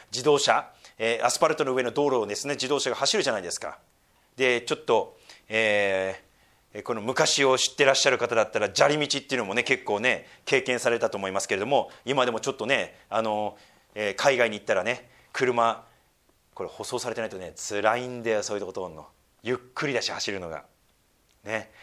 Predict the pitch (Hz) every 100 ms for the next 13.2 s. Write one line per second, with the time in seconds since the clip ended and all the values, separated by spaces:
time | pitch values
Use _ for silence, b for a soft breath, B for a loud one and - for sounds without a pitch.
0 | B 110 - 147 104 113 113 113 120 117
1 | 110 - 101 92 113 B B - 123 127
2 | 113 117 B - 131 175 139 135 135 -
3 | 123 151 127 110 - 104 - 165 151 -
4 | 110 113 113 104 90 117 - _ _ _
5 | _ - _ _ - b b b b b
6 | b - 113 127 120 107 127 131 139 123
7 | 104 - 123 117 110 107 - 98 107 107
8 | 104 - - - - 127 127 98 - -
9 | 120 123 117 101 98 104 131 117 107 104
10 | 95 113 98 - 113 131 127 120 117 120
11 | 104 101 107 98 - 107 95 101 98 95
12 | 90 - - _ _ - 104 107 101 98
13 | 92